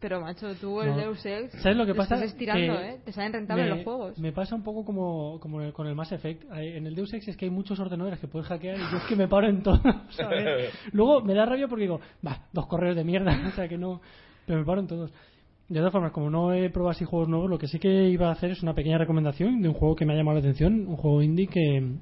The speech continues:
Speaker 2: no he jugado porque no está todavía, pero si a alguno le interesa que se lo recomiendo porque tiene muy buena pinta.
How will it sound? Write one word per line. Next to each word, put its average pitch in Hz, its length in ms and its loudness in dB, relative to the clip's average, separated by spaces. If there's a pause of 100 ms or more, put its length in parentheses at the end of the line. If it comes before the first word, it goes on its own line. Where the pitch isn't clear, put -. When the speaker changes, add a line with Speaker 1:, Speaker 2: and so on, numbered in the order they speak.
(260)
Speaker 2:
no 151 120 12
he - 40 8
jugado 165 240 10
porque 170 200 6
no 147 120 8
está 156 160 4
todavía, 160 260 6
pero 202 100 6
si 160 80 0
a 156 40 8
alguno 151 220 6
le 160 60 6
interesa 156 280 2
que 147 300 2 (160)
se - 140 6
lo 139 60 10
recomiendo 143 380 8
porque 170 160 4
tiene 147 140 6
muy 151 100 10
buena 139 160 8
pinta. 190 300 6